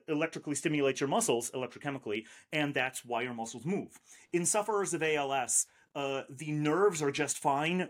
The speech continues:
but the muscles themselves don't respond to the stimulus, uh, so nothing actually moves. However, uh, you can use these electrodes to listen for these motions. Now, what this company Unbabel has built, uh,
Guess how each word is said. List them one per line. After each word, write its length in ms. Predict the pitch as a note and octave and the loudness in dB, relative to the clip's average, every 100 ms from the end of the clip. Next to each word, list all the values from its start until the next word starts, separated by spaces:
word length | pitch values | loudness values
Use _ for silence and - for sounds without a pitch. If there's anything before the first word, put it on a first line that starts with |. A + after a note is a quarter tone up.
| B2+ | -2
but 260 | D3 - | 0 0
the 140 | B2 C3 | -4 -6
muscles 520 | B2 C3 - D#3 C#3 | -2 0 2 0 -2
themselves 580 | C3 B2 - B2+ D3+ C#3+ | -2 0 0 0 -2 -4
don't 240 | C3+ C3+ | -6 -6
respond 720 | B2 - - B2+ A#2+ C3+ C#3+ | -2 0 0 0 -4 -4 -8
to 160 | C3 C3+ | -8 -8
the 80 | A#2+ | -4
stimulus, 640 | - A#2+ C#3+ D#3+ F#3 - - - - | -4 -4 -6 -4 0 0 0 -10 -8
uh, 240 | D3 C#3 C3+ | -2 -2 0
so 400 | - - C#3 C3+ | 0 2 2 -2
nothing 400 | C3+ C#3 C#3+ C3+ | -4 -6 -4 -6
actually 360 | B2+ - B2 | -6 -8 -8
moves. 520 | A2+ G#2+ G2+ - - - _ _ _ _ _ _ - - | -8 -8 -10 -2 0 0 _ _ _ _ _ _ -20 -6
However, 580 | E3+ E3 G3+ D3 C#3 - - _ | 0 2 2 2 -2 -4 -16 _
uh, 160 | D3+ C#3 | -2 -2
you 80 | C#3+ | -2
can 140 | D#3 D#3+ | -4 -4
use 200 | F#3 E3 | -2 -4
these 160 | C#3+ | -2
electrodes 760 | B2 D#3 G3+ D#3 B2 A#2 A#2+ - - - | 0 0 0 2 2 2 -2 -4 -6 -8
to 200 | - D3+ | -4 -4
listen 460 | C3 C#3+ G3 D3+ C3 | -2 2 4 2 -2
for 220 | C3 C3 | -4 -4
these 200 | A#2+ A#2 | -4 -4
motions. 560 | C3 C3 F#2 - - - _ _ _ - | -4 -4 -6 -8 -6 -6 _ _ _ -4
Now, 260 | F#3 F#3 | 0 2
what 140 | F3+ G3 | 2 0
this 120 | F3+ | 0
company 320 | A#3 A3+ F#3+ | 0 -2 -2
Unbabel 580 | E3 D#3+ D#3 F#3 D#3 B2+ | -4 -4 0 0 0 -4
has 120 | C3 | -8
built, 480 | A#2+ F3+ D#3+ G#2+ - _ - - | -2 0 0 -4 -10 _ -14 -4
uh, 240 | D3 C#3 | 0 0